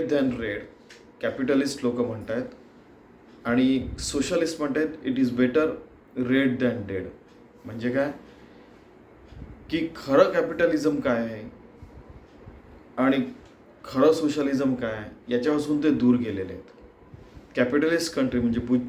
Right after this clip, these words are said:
पुंजीवादी कंट्री म्हणतायत, देश म्हणतायत की आपण कॅपिटलिस्ट व्हायला, राहायला पाहिजे आणि रेड म्हणजे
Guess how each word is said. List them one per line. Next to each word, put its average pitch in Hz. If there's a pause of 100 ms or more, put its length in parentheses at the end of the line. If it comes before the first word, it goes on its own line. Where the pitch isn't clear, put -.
(140)
पुंजीवादी 139
कंट्री 123
म्हणतायत, 101
देश 123
म्हणतायत 98 (760)
की 147 (200)
आपण 131
कॅपिटलिस्ट 143
व्हायला, 127
राहायला 123
पाहिजे 123
आणि 143
रेड 135
म्हणजे 147